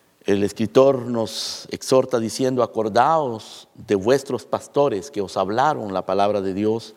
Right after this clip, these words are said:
considerad cuál haya sido el resultado de su conducta e imitad su fe".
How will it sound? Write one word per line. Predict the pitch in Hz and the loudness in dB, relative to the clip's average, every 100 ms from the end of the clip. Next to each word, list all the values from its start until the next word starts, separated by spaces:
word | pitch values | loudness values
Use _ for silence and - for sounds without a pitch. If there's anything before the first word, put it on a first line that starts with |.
| _ _ _ - - | _ _ _ -20 -2
considerad | 117 - 110 101 113 135 131 | 0 0 0 4 4 4 0
cuál | 127 120 | -2 0
haya | 120 113 | 0 -2
sido | 110 143 131 110 95 - - - _ | -4 -4 0 0 -2 -8 -20 -20 _
el | 104 | -2
resultado | 104 110 113 - 123 156 156 | 0 -2 -4 2 2 4 0
de | 127 | -4
su | - | -6
conducta | - 110 110 185 185 135 139 - - - | -6 -4 2 2 4 2 2 -2 -20 -4
e | 120 | 0
imitad | 123 117 113 117 139 127 117 - _ | 0 -2 0 2 2 0 -10 -20 _
su | - 104 | -12 -10
fe". | - 87 | -6 -8